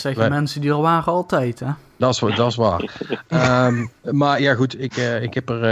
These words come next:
Speaker 2: ehm, ik heb er ook echt niks... Ik heb ook niemand gesproken die er, eh, eh, die er is geweest. Dus ik, ik heb geen idee van wat, eh, een beetje de quality is. Eh, maar, ehm, ja, nou ja, goed, als er echt wat, eh,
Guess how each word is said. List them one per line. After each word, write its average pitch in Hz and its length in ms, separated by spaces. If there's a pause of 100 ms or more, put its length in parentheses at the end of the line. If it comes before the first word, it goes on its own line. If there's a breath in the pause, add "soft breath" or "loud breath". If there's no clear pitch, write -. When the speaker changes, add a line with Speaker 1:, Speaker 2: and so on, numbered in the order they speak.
Speaker 2:
ehm, 107 320
ik 104 280
heb 117 120
er 117 80
ook 107 140
echt - 240
niks... 117 460
Ik 104 140
heb 113 100
ook 117 80
niemand 120 240
gesproken 117 460
die 110 120
er, 101 300
eh, 101 320
eh, 98 60 (460)
die 101 160
er 98 80
is - 200
geweest. 101 440
Dus 98 120
ik, 98 160
ik 107 120
heb 95 120
geen 110 140
idee 104 260
van 98 120
wat, 95 180
eh, 104 80
een 104 80 (340 loud breath)
beetje 101 200
de 98 80
quality 127 400
is. 120 440
Eh, 107 280
maar, 98 440
ehm, 95 280 (180)
ja, 101 280
nou 92 180
ja, 90 60
goed, 90 240
als 87 160
er 85 60
echt 90 220
wat, 90 240
eh, 95 100